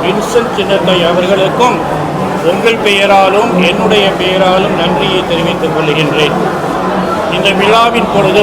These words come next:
நாம் அனைவரும் உலகத்திலே இருக்கின்ற அனைத்து மக்களுக்காகவும், சமாதானத்திற்காகவும், போர்கள் நீங்கி எல்லோரும் மகிழ்ச்சியிலும் அமைதியிலும் இறைவனை போற்றக்கூடிய ஒரு தருணத்தை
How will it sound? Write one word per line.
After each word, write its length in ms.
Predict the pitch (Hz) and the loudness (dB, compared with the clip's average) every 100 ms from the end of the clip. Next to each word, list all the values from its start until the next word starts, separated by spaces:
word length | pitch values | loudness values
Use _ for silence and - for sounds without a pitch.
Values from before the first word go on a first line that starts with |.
| 190 | 2
நாம் 200 | 185 185 | 2 2
அனைவரும் 380 | 196 226 254 226 175 | 2 2 2 2 2
உலகத்திலே 560 | 208 240 269 233 247 247 233 | 2 4 2 0 0 2 2
இருக்கின்ற 380 | 208 190 196 190 185 | 0 0 -2 0 2
அனைத்து 360 | 160 208 - 226 185 | 2 0 0 0 0
மக்களுக்காகவும், 960 | 175 196 185 175 170 165 165 170 160 - 185 | -2 -2 0 0 0 0 2 0 0 -2 -2
சமாதானத்திற்காகவும், 1400 | 185 190 240 247 220 202 - 180 175 - 175 165 165 - - - - - - - - 175 | 0 2 2 4 2 2 0 -2 -2 0 2 2 0 0 -2 -6 -6 -6 -4 -4 -2 2
போர்கள் 480 | 208 240 254 247 226 190 | 4 4 4 2 2 0
நீங்கி 400 | 208 254 247 233 175 180 | 0 0 0 -2 0 0
எல்லோரும் 580 | 202 233 240 240 240 185 196 190 180 185 - - | 0 4 4 6 4 0 -4 -4 -2 -2 -2 0
மகிழ்ச்சியிலும் 760 | - 247 233 226 247 233 240 - 175 | 0 0 -2 -2 0 2 0 0 0
அமைதியிலும் 680 | 220 240 214 190 185 170 156 156 | 2 0 0 0 0 -2 -2 0
இறைவனை 420 | 214 233 240 208 - | 0 0 0 0 0
போற்றக்கூடிய 760 | 202 208 208 185 190 196 226 226 170 - - 180 175 | -2 0 0 0 0 0 2 0 -2 -4 -4 -2 -2
ஒரு 140 | 175 175 | -2 0
தருணத்தை 500 | 175 190 220 208 - | 0 2 0 0 0